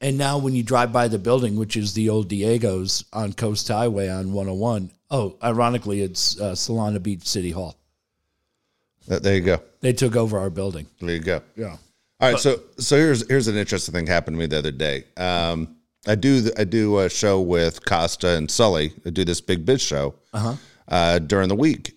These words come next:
Speaker 2: And so Costa is a co-host and Sully is the host of the show. I just come and I do a sports segment or two s-, segments, whatever it is.
Speaker 1: Okay.
Speaker 2: So I get a call on the way home the other day saying, "Hey,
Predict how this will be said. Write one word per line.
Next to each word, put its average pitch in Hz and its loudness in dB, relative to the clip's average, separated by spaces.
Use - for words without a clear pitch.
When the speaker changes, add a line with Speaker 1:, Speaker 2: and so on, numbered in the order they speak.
Speaker 2:
And 90 -2
so 98 4
Costa 127 4
is 101 4
a 95 4
co-host 92 2
and 87 0
Sully 90 4
is 85 -2
the 82 2
host 135 2
of 82 -2
the 69 -4
show. 78 0
I 92 0
just 101 -2
come 90 2
and 82 2
I 82 2
do 82 0
a 80 0
sports 73 -6
segment 62 -8
or 76 -2
two 82 -4
s-, 76 -4
segments, 67 -6
whatever 80 -2
it 69 -4
is. 65 -6
Speaker 1:
Okay. 113 -4
Speaker 2:
So 143 2
I 135 4
get 135 2
a 123 0
call 139 4
on 117 4
the 107 2
way 104 4
home 113 2
the 87 2
other 85 0
day 78 0
saying, 90 -2
"Hey, 104 0